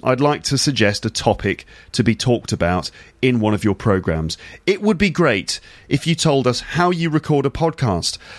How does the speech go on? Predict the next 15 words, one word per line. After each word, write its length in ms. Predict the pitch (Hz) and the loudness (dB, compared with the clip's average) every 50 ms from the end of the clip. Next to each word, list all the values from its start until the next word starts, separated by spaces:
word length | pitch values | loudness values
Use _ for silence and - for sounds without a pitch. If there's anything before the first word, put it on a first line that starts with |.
| - - - | -16 -8 -2
like, 300 | 139 139 139 143 - - | 0 0 0 0 -2 -2
for 80 | - | -2
example, 380 | 147 - 139 127 120 - 123 117 | 0 2 2 2 2 2 -2 -2
how 200 | 110 135 190 202 | -2 0 0 0
you 180 | 202 190 180 175 | 2 2 0 0
prepare 480 | - - 147 - 131 127 113 117 120 | 0 0 -2 0 2 2 2 2 2
it 140 | 127 - - _ - - - - - | 0 -2 -4 _ -20 -20 -20 -18 -8
and 160 | - - 117 117 | -4 0 0 2
record 460 | 117 - - 123 110 104 101 101 113 | 0 0 0 0 2 2 2 2 2
it, 200 | 117 - - - - - - - - - | 0 -2 -2 -8 -12 -14 -20 -20 -12 -4
and 160 | - 127 127 | -2 0 0
what 200 | 131 156 165 - | 2 0 0 0
software 600 | - - - 202 175 - - - 113 110 110 117 - | 0 0 0 0 0 -2 -2 -2 0 0 0 0 0
and 120 | - 123 120 | 0 -2 -2
hardware 760 | 117 - - 196 196 190 180 135 117 107 95 98 101 101 | -2 -2 0 0 2 2 0 0 0 0 2 2 0 -2